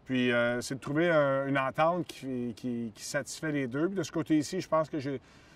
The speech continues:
côté les règles, euh, administratives, du côté opération hockey, je pense que, écoute, je, j'avais un rafraîchissement à faire quand même, parce que c'est une convention collective de cinq cents pages.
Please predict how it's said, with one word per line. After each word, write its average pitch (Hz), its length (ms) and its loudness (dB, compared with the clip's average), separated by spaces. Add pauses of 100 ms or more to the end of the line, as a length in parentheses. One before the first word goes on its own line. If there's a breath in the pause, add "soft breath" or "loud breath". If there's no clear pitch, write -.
(180 loud breath)
côté 147 300 2
les 143 180 4
règles, 147 400 4
euh, 120 300 2
administratives, 139 680 2
du 135 100 -10
côté 139 340 -2
opération 131 560 -2
hockey, 151 300 2
je - 80 -8
pense 147 260 -2
que, 139 80 -8 (380)
écoute, 123 300 -4
je, 120 200 -4
j'avais 123 280 -2
un 131 200 2
rafraîchissement 135 580 -4
à 131 60 -4
faire 139 320 -2
quand 123 140 -6
même, 147 240 -4
parce 135 160 -10
que 127 100 -8
c'est 127 140 -8
une 117 40 -8
convention 135 380 -2
collective 131 400 -2
de 139 60 -4
cinq 139 240 -8
cents 127 160 -2
pages. 160 340 -2